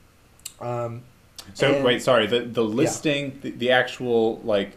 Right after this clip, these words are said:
Speaker 2: species added to the list, are, that's what doesn't have due process? That's the bit that they can just decide spontaneously?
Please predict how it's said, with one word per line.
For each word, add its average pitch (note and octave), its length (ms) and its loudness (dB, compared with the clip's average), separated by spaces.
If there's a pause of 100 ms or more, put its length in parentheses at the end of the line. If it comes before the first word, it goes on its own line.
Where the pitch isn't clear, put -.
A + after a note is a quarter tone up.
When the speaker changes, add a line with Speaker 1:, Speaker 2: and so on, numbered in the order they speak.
Speaker 2:
species D3 600 -6
added C3 440 -2
to A2+ 560 -2 (440)
the A2 140 -2
list, G#2 880 -2 (640)
are, A#2 140 2
that's A#2+ 480 -2
what B2 240 2
doesn't B2 240 0
have A#2 280 -4
due B2 160 -4
process? B2+ 420 -2
That's A2 260 -2
the G#2+ 140 -6
bit A2+ 220 0
that A2 120 -4
they G#2+ 120 -2
can A2 220 -6
just G#2 200 -6
decide A2 340 -2
spontaneously? B2+ 640 -6